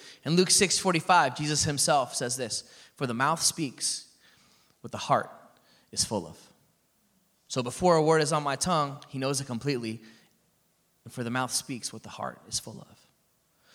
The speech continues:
So how is it that God knows every single word that comes out of our mouth that's about to come out?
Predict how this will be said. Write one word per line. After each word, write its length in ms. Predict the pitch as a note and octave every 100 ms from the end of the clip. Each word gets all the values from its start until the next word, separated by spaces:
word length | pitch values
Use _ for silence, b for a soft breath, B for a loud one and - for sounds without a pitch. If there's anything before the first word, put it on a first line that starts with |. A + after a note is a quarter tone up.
| b
So 160 | - D#3
how 320 | D#3+ G#3+ G#3
is 160 | G#3
it 140 | F#3+ E3
that 180 | C#3+ C3
God 320 | D#3 E3+ D#3+
knows 400 | D#3+ E3 D3+ D3
every 260 | B2 D3+
single 300 | D3 D#3+ C#3+
word 180 | C3+ D3
that 80 | B2+
comes 240 | - C#3
out 140 | C#3+ C#3
of 80 | C3+
our 80 |
mouth 260 | C3 C#3 D3
that's 160 | C3+ -
about 220 | C3 C3
to 60 |
come 180 | C#3 C#3+
out? 200 | C#3+ E3